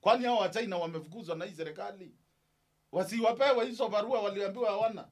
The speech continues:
Wakuja wanunue makandamia. Kwa hivyo serikali ya Ruto inatuanguza totally. Na ndio unaona hata tuko kanisa left, right, left, right. Na niambie wa Meru,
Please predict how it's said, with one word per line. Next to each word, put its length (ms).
Wakuja 300
wanunue 340
makandamia. 520
Kwa 100
hivyo 180
serikali 480
ya 80
Ruto 220
inatuanguza 640
totally. 520
Na 80
ndio 140
unaona 240
hata 200
tuko 320
kanisa 480
left, 320
right, 400
left, 340
right. 420
Na 100
niambie 400
wa 160
Meru, 400